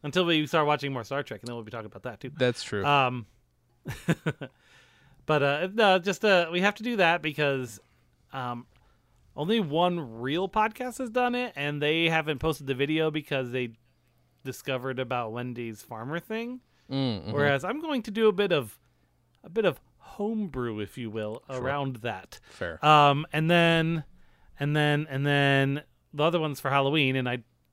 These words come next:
Speaker 1: I mean, we could do it a different day, but if we just do it on our normal day, then, uh, you know, I'm not tying you up too much more than you're already planning to.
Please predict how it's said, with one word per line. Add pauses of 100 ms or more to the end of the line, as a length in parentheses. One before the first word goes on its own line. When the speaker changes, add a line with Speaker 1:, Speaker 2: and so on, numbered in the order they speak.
(140)
Speaker 1:
I
mean,
we
could
do
it
a
different
day,
but
if
we
just
do
it
on
our
normal
day,
then,
uh,
you
know,
I'm (220)
not
tying
you
up
too
much
more
than
you're
already
planning
to.